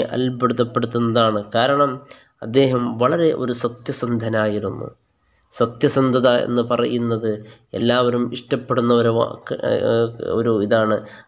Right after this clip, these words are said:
അപ്പോൾ എല്ലാവരും ആ സത്യസന്ധതയെ മഹാനായ ഷെയ്ഖുന സി എം വലിയുല്ലാഹി എല്ലാവരും ഇഷ്ടപ്പെട്ടത് അവിടുത്തെ ജീവിതത്തിൻ്റെ ഓരോന്നും, ആ, അദ്ദേഹത്തിൻ്റെ കൃത്യനിഷ്ഠത എന്ന് പറയുന്നത് എല്ലാം,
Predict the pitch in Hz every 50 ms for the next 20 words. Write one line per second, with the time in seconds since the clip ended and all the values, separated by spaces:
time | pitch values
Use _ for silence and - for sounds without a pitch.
0 | _ - - - 123 120 123 120 120 123 127 123 123 127 127 127 123 - - -
1 | - 123 123 - - 120 117 - 147 147 - 131 131 131 127 123 123 127 123 120
2 | 117 117 - - - - - 104 107 120 131 139 135 131 127 123 123 123 - -
3 | - 131 131 120 - 127 120 120 117 113 113 117 - - - - - - - -
4 | 139 139 135 131 123 - - 123 120 131 127 123 123 123 120 117 113 113 117 117
5 | 120 - 110 110 117 123 123 123 123 120 120 113 - 110 - - 127 120 - 123
6 | 117 117 120 113 117 117 113 - - - - - - _ - 104 117 120 123 120
7 | - 117 107 107 117 117 123 120 120 123 120 120 117 117 - 117 120 120 117 117
8 | 113 113 131 160 180 175 170 156 131 92 92 - - _ _ _ _ _ _ -
9 | - 92 101 110 - - 131 120 123 131 127 127 127 120 - - 123 123 123 120
10 | - - 123 123 - - - 143 135 131 - - - - 127 120 127 123 120 117
11 | 120 120 113 117 117 120 120 117 117 117 117 117 117 113 110 107 110 - - -
12 | - _ _ _ 120 131 151 165 175 180 175